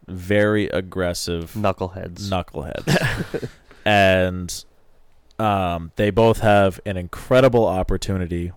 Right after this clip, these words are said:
Speaker 1: with the equipment that they have, the support that they have behind them. Um, and this is coming from somebody who is about to turn thirty, who would kill to be in their position even now, let alone when I was half of my age.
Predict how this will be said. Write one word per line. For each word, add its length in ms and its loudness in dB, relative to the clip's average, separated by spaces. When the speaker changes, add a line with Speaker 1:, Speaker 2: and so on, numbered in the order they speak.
Speaker 1:
with 380 2
the 400 -6
equipment 420 2
that 140 0
they 120 2
have, 400 0
the 80 -6
support 500 2
that 140 -4
they 100 0
have 240 -2
behind 420 -10
them. 240 -8
Um, 440 0
and 140 -6
this 180 2
is 100 -2
coming 300 2
from 200 -4
somebody 420 2
who 100 0
is 100 2
about 300 4
to 80 -4
turn 280 -2
thirty, 420 0
who 160 -4
would 280 -2
kill 360 2
to 120 -6
be 140 -2
in 100 -4
their 160 -6
position 500 -4
even 360 -6
now, 320 -4
let 200 -6
alone 300 -6
when 120 -8
I 120 -4
was 180 -6
half 300 -6
of 140 -10
my 140 -6
age. 420 -8